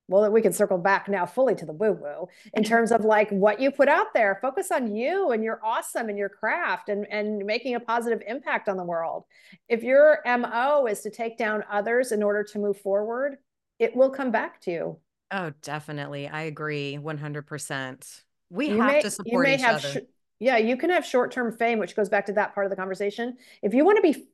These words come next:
Speaker 1: famous, first of all, you gotta define what that means to you, because, um, you can be Insta famous pretty instantly these days.
Speaker 2: Uh-huh.
Speaker 1: And then what?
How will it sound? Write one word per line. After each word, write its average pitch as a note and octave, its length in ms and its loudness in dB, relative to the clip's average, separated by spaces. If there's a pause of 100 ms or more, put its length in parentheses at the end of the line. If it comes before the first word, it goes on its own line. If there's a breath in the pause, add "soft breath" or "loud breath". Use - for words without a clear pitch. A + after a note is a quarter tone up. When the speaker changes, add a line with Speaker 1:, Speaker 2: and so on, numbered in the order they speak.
Speaker 1:
famous, C#4+ 960 0 (640)
first F4 180 2
of - 20 2
all, G#3 60 6
you F#3+ 60 4
gotta G3+ 160 4
define F#3 300 0
what E3 100 -2
that F3 140 -2
means F#3+ 220 -2
to - 100 -12
you, - 100 -8 (300 loud breath)
because, A#3+ 400 4
um, G#3+ 280 2 (100)
you C#4 140 4
can F4 120 6
be A#3 260 2
Insta E4 340 6
famous B3+ 520 6
pretty C#4+ 300 4
instantly B3 580 2
these G#3 260 -2
days. G#3 640 0
Speaker 2:
Uh-huh. E3 500 -8 (140)
Speaker 1:
And B3 160 2
then F4+ 220 4
what? F3+ 240 -2